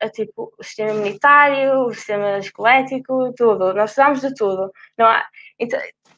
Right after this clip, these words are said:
foi que logo é por aí que eu decidi, "Tem que ser,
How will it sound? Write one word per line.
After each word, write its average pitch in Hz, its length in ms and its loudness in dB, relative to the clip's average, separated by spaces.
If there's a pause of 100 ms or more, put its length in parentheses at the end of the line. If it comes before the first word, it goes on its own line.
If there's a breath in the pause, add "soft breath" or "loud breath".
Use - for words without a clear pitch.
(260)
foi 277 140 4
que 285 140 -6
logo 285 600 4
é 285 100 4
por 277 220 -2
aí 277 360 2
que 285 80 -2
eu 285 60 2
decidi, 269 560 -8 (760)
"Tem 220 120 -2
que 220 60 -10
ser, 196 340 -4